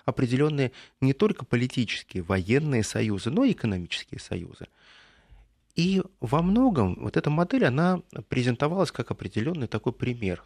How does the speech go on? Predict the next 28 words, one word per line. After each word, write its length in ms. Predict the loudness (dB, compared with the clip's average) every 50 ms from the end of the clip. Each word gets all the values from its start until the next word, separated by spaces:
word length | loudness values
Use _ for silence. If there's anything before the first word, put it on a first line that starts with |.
| _ -6
Ну, 80 | -6
вы 60 | -6 -4
хотите, 420 | -4 -8 -6 -6 -8 -10 -10 -6
как 220 | -4 -4 -4 -4
у 40 | -6
нас, 180 | -6 -6 -6 -8
присоединяйтесь, 800 | -6 -8 -8 -8 -6 -12 -12 -14 -12 -10 -10 -10 -10 -10 -8
и 40 | -2
у 20 | -2
вас 140 | -2 -2
будет 340 | -2 -4 -4 -4 -4 -6 -6
так 240 | -8 -10 -10 -10 -16
же. 80 | -20 _ _ _ _ _ _ _ _ _ _ _ _ _ _ _ _ _ _ _ _ _
Кто-то 260 | -2 0 2 2 2 2
присоединился, 720 | 0 0 0 0 -2 -4 -2 -2 -2 -2 -4 -8 -16 -20
кто-то 360 | -14 -4 -4 -4 -2 -2 -6
нет. 240 | -6 -6 -8 -12 -16 _ _ _ _
Кто-то 260 | -6 -4 -2 -2 -2
получил 460 | -2 -2 -2 -2 -2 -2 -2 -4 -2
дотации, 560 | -2 -2 -2 -2 -4 -8 -8 -8 -14 -16 -16
кто-то 360 | -18 -10 -8 -8 -8 -8 -10
нет. 220 | -12 -12 -12 -14 -16 _ _ _ _ _ -20 -20 -20 -20 _ _ _ _ _ _ _ _ _ _ _ _ _
Но 160 | 2 2 4
постепенно 540 | 2 0 0 0 -2 0 2 4 4 6 6
мы 140 | 4 4 2
видим, 300 | 2 2 2 2 2 2
что 480 | 0 -4 0 2 2 2 2 0 -4 _ _ _ _ _
вот 220 | -2 -2 -2 -2